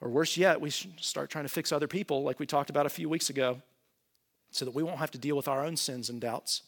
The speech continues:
so that we'll say, "Well, they're worse than I am.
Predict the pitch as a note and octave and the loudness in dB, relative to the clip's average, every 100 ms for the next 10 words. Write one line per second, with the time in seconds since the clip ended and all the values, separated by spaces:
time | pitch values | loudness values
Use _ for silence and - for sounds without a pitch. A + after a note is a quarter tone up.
0 | _ _ _ _ _ - - D3 D#3 D#3 | _ _ _ _ _ -6 -2 0 2 4
1 | F3 D#3 C#3+ C3+ - B2 C3 E3 C#3+ - | 6 8 6 2 -8 0 4 4 4 2
2 | C3 B2 C3+ A2+ | -2 0 0 -2